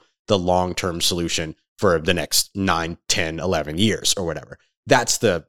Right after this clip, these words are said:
other situation that could happen. I don't see that happening. I think that this New Orleans Saints coaching staff is ready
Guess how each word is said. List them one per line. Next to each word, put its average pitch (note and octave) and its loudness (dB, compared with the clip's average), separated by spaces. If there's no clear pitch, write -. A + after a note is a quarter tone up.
other G2 2
situation F#2+ 0
that D2+ -8
could F2 -4
happen. D#2+ -4
I E3+ 6
don't D#3 2
see A2+ 2
that A2+ 6
happening. A#2 2
I A#2+ 4
think B2 0
that A#2+ 0
this A2 0
New A2 2
Orleans A2 2
Saints G2 -2
coaching G#2 -2
staff G#2+ 2
is F2 -4
ready F2+ -2